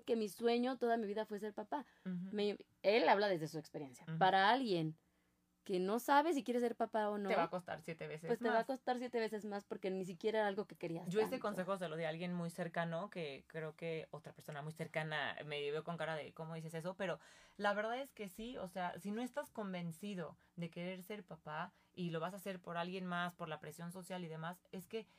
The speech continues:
Speaker 2: es un cambio de vida súper importante. Y no es como que me voy a comprar un coche o me voy a tra-, es una personita, ¿no? Entonces,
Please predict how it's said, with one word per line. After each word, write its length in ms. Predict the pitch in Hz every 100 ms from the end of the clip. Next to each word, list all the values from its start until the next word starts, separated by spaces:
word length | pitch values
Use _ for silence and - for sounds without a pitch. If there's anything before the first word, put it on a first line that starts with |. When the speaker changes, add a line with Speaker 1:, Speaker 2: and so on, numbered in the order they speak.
| _ -
Speaker 2:
es 180 | 202
un 80 | 247
cambio 240 | 226 208 208
de 100 | 185
vida 300 | 185 196 -
súper 220 | 185 175 165
importante. 440 | 165 160 202 -
Y 100 | 196
no 160 | 190 196
es 140 | 208
como 200 | - 233
que 120 | 180 170
me 80 |
voy 160 | 156 170
a 100 | 175
comprar 320 | 160 151 156
un 80 | 160
coche 300 | 160 165 180
o 20 |
me 100 | 170
voy 140 | 147 165
a 100 | 170
tra-, 160 | - - -
es 160 | 196
una 140 | 220 190
personita, 580 | 160 160 170 165 - - _ _ _ -
¿no? 200 | 180 196
Entonces, 420 | 180 185 185